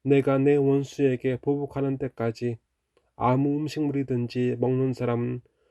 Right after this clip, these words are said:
저주를 받을지어다." 하였음이라. 그러므로 모든 백성이 음식물을 맛보지 못하고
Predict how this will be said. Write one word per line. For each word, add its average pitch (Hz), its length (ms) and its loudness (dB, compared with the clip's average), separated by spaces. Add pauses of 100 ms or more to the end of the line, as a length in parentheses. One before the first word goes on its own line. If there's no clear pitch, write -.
(240)
저주를 131 460 0
받을지어다." 120 920 -4
하였음이라. 120 720 -4 (920)
그러므로 135 520 2 (460)
모든 156 480 4
백성이 131 480 0
음식물을 135 580 -2
맛보지 127 460 -2
못하고 117 600 -4